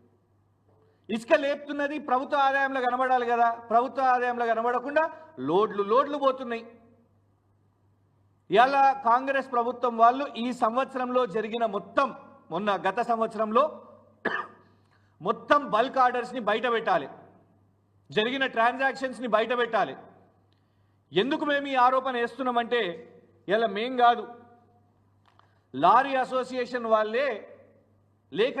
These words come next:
రాశారు ప్రభుత్వానికి. ఏ లారీలు అయితే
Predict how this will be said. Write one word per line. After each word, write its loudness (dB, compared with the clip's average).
రాశారు 0
ప్రభుత్వానికి. 0
ఏ 2
లారీలు 4
అయితే -4